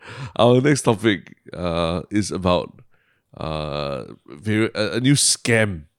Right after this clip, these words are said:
that has been going on in Singapore. And, uh,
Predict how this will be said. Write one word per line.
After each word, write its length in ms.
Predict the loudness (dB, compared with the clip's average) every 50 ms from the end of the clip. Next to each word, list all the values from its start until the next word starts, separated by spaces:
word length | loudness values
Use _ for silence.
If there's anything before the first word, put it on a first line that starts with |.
| _ _ -14
that 100 | -8 -6
has 140 | -6 -6 -6
been 160 | -8 -10 -8
going 220 | -6 -6 -6 -4 -4
on 280 | -4 -4 -4 -6 -8
in 100 | -12 -12
Singapore. 600 | -12 -10 -10 -10 -10 -10 -8 -8 -8 -8 -8 -10 _ _ _ _ _ _ _ _ _ _ _ _ _ _ -8
And, 240 | -6 -6 -4 -4 -2
uh, 840 | -2 -2 -2 -2 -4 -4 -6 -6 -8 -8 -8 -10 -10 -10 -10 -12